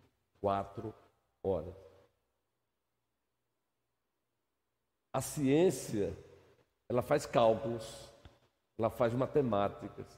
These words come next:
Aí nós temos a ciência que diz que é neutra, veja, o diálogo, o diálogo. A ciência que diz que é neutra, que diz que o mundo tem bilhões de anos,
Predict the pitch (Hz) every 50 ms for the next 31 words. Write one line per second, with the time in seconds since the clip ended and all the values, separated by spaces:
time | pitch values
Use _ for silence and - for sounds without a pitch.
0 | - _ _ _ _ _ _ _ _ _ _ _ _ _ _ _ _ _ _ _
1 | _ _ _ _ - 120 135 139 156 156 - - 147 131 127 131 120 - 143 135
2 | - - - 156 139 135 131 131 127 127 - - 120 110 - - 143 131 107 107
3 | 139 151 147 - - 147 139 123 113 113 113 113 110 110 110 - 143 147 127 95
4 | 117 117 110 92 85 85 78 - - - - - - _ _ _ _ _ - 117
5 | 110 113 170 151 117 107 98 92 87 80 80 - - - - - - - 113 113
6 | 135 156 123 98 90 80 78 80 - - - - - - - _ _ _ _ _
7 | _ - 151 147 - - - 202 185 190 208 226 208 - - 170 - - 160 131
8 | 117 143 147 - - - 127 107 98 101 101 107 117 127 139 139 127 104 - -
9 | - - 90 - - 110 104 92 87 113 117 117 - - - 127 110 104 110 113
10 | 113 113 - 110 107 107 101 107 101 101 104 104 98 85 87 92 98 107 120 120
11 | 107 90